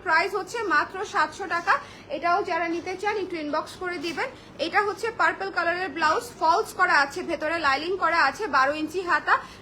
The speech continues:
ডিসকাউন্টেড প্রাইস হচ্ছে আটশো চল্লিশ টাকা। একটু রিভিশন করে দিচ্ছি। হ্যাঁ, মনে হইতে পারে যে আমার কালকে পরীক্ষা, আমি <laughs> পরপর, পরপর করে পড়ছি,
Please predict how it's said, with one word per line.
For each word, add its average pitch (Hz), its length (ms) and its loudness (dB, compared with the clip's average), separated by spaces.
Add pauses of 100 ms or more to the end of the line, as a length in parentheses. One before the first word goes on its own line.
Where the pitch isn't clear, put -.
ডিসকাউন্টেড 339 560 0
প্রাইস 349 320 4
হচ্ছে - 220 -4
আটশো 311 440 0
চল্লিশ 349 500 -4
টাকা। 320 360 2 (380)
একটু 427 360 0
রিভিশন 403 520 2
করে 403 220 0
দিচ্ছি। 392 380 -2 (1200)
হ্যাঁ, 370 180 0
মনে 311 240 -2
হইতে 403 260 0
পারে 415 480 2
যে 349 100 0
আমার 320 180 0
কালকে 330 320 -2
পরীক্ষা, 381 560 4 (200)
আমি 311 260 0 (220)
<laughs> - 300 -2
পরপর, 339 260 2
পরপর 349 300 0
করে 370 260 0
পড়ছি, 320 340 -4